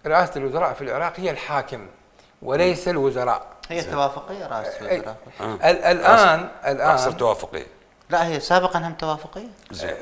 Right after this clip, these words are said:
Speaker 1: كل الحكومات السابقة توافق، بما فيهم السيد عادل عبد المهدي، وحتى السيد الكاظمي جاءت أيضا توافقية، لكن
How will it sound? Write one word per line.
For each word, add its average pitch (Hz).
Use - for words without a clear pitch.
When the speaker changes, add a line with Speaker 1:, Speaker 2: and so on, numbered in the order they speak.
Speaker 1:
كل 226
الحكومات 160
السابقة 156
توافق، 120
بما 156
فيهم 147
السيد 139
عادل 127
عبد 117
المهدي، 110
وحتى -
السيد 135
الكاظمي 131
جاءت 120
أيضا 135
توافقية، 120
لكن 147